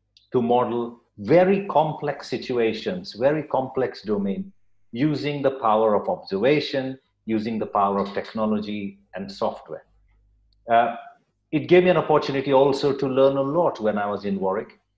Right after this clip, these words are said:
uh, working for a very well-known professor called Professor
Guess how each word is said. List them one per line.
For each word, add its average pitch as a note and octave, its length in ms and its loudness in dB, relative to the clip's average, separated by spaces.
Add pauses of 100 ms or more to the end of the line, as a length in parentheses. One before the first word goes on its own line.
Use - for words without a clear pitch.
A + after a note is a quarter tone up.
(340)
uh, G#2+ 300 0
working A#2 420 -2
for G2+ 760 -2 (100)
a G#2+ 80 -4
very C#3 320 2
well-known A2+ 480 -2
professor G#2+ 460 -8
called G2 560 -4
Professor G2+ 640 -8